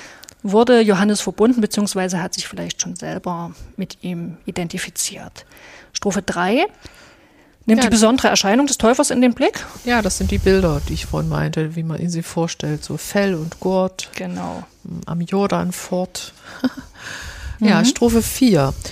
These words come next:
Speaker 2: Da le-, die lese ich auch mal vor, die ist interessant. Das ist wörtliche Rede, also Johannes spricht, „Aufschauen, umkehren, loslassen, was nicht hält, das Wort des Herrn hören,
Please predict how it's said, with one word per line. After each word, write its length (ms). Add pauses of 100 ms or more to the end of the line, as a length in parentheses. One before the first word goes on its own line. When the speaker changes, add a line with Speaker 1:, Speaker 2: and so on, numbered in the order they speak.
(260)
Speaker 2:
Da 100
le-, 160
die 160
lese 240
ich 80
auch 120
mal 140
vor, 420
die 60
ist 160
interessant. 720
Das 260
ist 300
wörtliche 560
Rede, 420
also 300
Johannes 580
spricht, 540 (260)
„Aufschauen, 880
umkehren, 800
loslassen, 840
was 200
nicht 300
hält, 480 (600)
das 320
Wort 320
des 240
Herrn 420
hören, 540